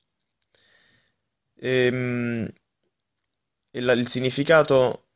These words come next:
è diverso. Darkam, attraverso di loro, si può salire la scala, ossia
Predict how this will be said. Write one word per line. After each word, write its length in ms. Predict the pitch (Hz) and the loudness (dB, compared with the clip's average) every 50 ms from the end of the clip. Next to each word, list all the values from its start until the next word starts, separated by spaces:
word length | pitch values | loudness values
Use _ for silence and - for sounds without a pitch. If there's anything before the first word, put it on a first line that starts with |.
| _ _ _ _ _ _ _ _ _ _ _ _ _ _ _ _ _ _ _ | _ _ _ _ _ _ _ _ _ _ _ _ _ _ _ _ _ _ _
è 100 | - 123 | -10 -6
diverso. 560 | 127 123 131 120 104 101 - - - - - - | -2 0 2 2 2 0 -2 -6 -10 -10 -10 -12
Darkam, 960 | - 113 110 117 110 107 - - - 151 165 185 196 196 202 202 208 214 214 _ _ _ _ _ _ _ _ _ _ _ | -6 -2 0 0 0 -2 -4 -2 0 2 2 2 2 2 2 0 0 -2 -4 _ _ _ _ _ _ _ _ _ _ _
attraverso 760 | - 110 - _ - 123 123 123 147 180 185 185 - - 135 | -12 -12 -10 _ -2 0 2 4 4 4 4 2 -2 -2 -2
di 140 | 123 120 127 | -2 -2 0
loro, 580 | 120 120 110 101 107 120 135 170 196 190 - _ _ _ _ _ _ _ _ _ _ _ _ _ _ _ _ _ _ | 2 2 4 4 4 2 0 0 -2 -6 -10 _ _ _ _ _ _ _ _ _ _ _ _ _ _ _ _ _ _
si 260 | _ _ - - 123 | _ _ -10 -10 -6
può 160 | - 151 151 160 | 0 0 0 0
salire 440 | 156 - - 135 127 131 135 131 | 2 2 2 2 4 4 4 4
la 100 | 117 107 | 4 2
scala, 500 | 104 - - - 95 82 101 107 - - _ _ _ _ _ _ _ _ _ _ _ _ _ _ _ _ _ _ _ _ _ | 0 -2 -6 -8 -8 -8 -8 -12 -14 -16 _ _ _ _ _ _ _ _ _ _ _ _ _ _ _ _ _ _ _ _ _
ossia 600 | - 113 - - - 151 143 127 117 107 - - | -18 -14 -10 -4 0 4 4 4 4 2 0 -4